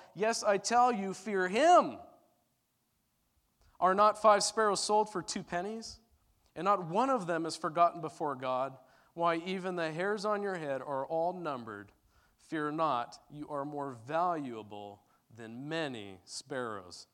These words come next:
And I tell you, everyone who acknowledges me before men, the Son of Man also will acknowledge before the angels of God.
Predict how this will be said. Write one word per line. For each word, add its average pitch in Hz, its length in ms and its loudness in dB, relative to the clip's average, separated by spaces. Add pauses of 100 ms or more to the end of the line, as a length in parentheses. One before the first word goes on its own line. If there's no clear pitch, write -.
(520)
And 135 120 -10
I 127 100 -6
tell 160 360 -4
you, 101 380 -12 (480)
everyone 185 400 -4
who 170 100 -4
acknowledges 160 640 -4
me 165 160 -6
before 160 460 -6
men, 123 420 -8
the 131 80 -10
Son 147 220 -8
of 135 100 -10
Man 143 220 -6
also 151 480 -4
will 127 180 -6
acknowledge 127 460 -8
before 131 280 -12
the 131 140 -10
angels 165 340 -10
of 143 140 -8
God. 113 400 -6